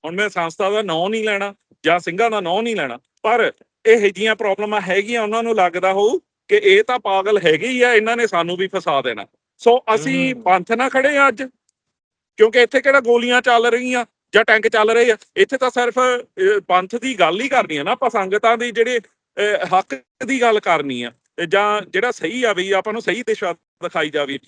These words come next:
Speaker 1: ਹੁਣ ਦੇਖੋ, ਅਹ, ਜਿਹੜਾ ਮੇਰਾ ਐਕਸਪੀਰੀਅੰਸ ਆ ਕਿ ਜਿਹੜੇ ਵਿਅਕਤੀ ਤੁਹਾਡਾ ਫੋਨ ਝੱਟ ਦੇ ਕੇ ਚੱਕ ਲੈਂਦੇ ਸੀ, ਉਹ ਫੋਨ ਹੀ ਚੱਕਣੋਂ ਹਟ ਗਏ ਸੀ ਇਹਨਾਂ ਦਿਨਾਂ 'ਚ। ਇਹਦਾ ਮਤਲਬ ਹੋ ਸਕਦਾ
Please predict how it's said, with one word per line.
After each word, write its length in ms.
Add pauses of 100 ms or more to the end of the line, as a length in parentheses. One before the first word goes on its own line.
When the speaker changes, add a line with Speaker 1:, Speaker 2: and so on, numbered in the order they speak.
(240)
Speaker 1:
ਹੁਣ 180
ਦੇਖੋ, 380
ਅਹ, 500 (440)
ਜਿਹੜਾ 300
ਮੇਰਾ 240
ਐਕਸਪੀਰੀਅੰਸ 580
ਆ 80
ਕਿ 180
ਜਿਹੜੇ 440
ਵਿਅਕਤੀ 460
ਤੁਹਾਡਾ 520
ਫੋਨ 280
ਝੱਟ 260
ਦੇ 160
ਕੇ 80
ਚੱਕ 200
ਲੈਂਦੇ 220
ਸੀ, 100
ਉਹ 220
ਫੋਨ 220
ਹੀ 80
ਚੱਕਣੋਂ 360
ਹਟ 80
ਗਏ 140
ਸੀ 140
ਇਹਨਾਂ 200
ਦਿਨਾਂ 240
'ਚ। 60
ਇਹਦਾ 200
ਮਤਲਬ 320
ਹੋ 220
ਸਕਦਾ 440